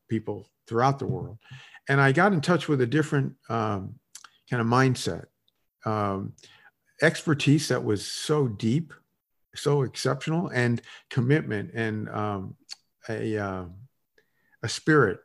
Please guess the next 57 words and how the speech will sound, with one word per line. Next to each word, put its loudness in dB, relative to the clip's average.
that -2
really 2
was, -4
uh, -4
you -8
know, -6
just -4
phenomenal. -2
So 2
I 4
was 8
really 4
moved 6
by 4
it, 2
and 2
it 0
became, 0
you 4
know, 8
I 6
was 6
sorry 8
when 8
it 2
ended, 2
uh, 2
because 2
I 4
really 6
enjoyed 2
it, 4
and 0
I've 2
made 2
a 2
lot 2
of 0
new -2
friends -2
from -4
that 0
experience, -2
people -2
I 2
didn't -2
know. 0
And 2
we 6
got 6
into 4
A 6
I 6
and -2
genomics 0
more 2
and, -4